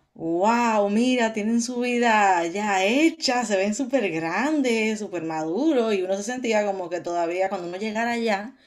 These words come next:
tú sabes, uno como que ya iba a saber cuando iba para la universidad o estando en la universidad en su primer año, como que, "Wow". Y, y tú sabes, era nuestra percepción sobre eso, lo que lo podíamos ver,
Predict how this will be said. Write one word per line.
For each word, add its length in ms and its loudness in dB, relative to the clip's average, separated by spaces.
tú 120 -14
sabes, 380 -4
uno 440 0
como 240 -4
que 160 -2
ya 80 -4
iba 140 -2
a 40 0
saber 760 0
cuando 200 -6
iba 80 2
para 140 -2
la 60 -6
universidad 500 -8
o 120 -6
estando 300 -10
en 60 -4
la 60 -2
universidad 440 -6
en 60 -6
su 100 -10
primer 340 -12
año, 400 -4
como 260 -10
que, 100 -12
"Wow". 540 -12
Y, 760 0
y 240 -2
tú 100 -6
sabes, 420 0
era 960 2
nuestra 960 -2
percepción 680 -8
sobre 460 -6
eso, 200 -8
lo 120 -10
que 80 -12
lo 160 -6
podíamos 460 -10
ver, 360 -12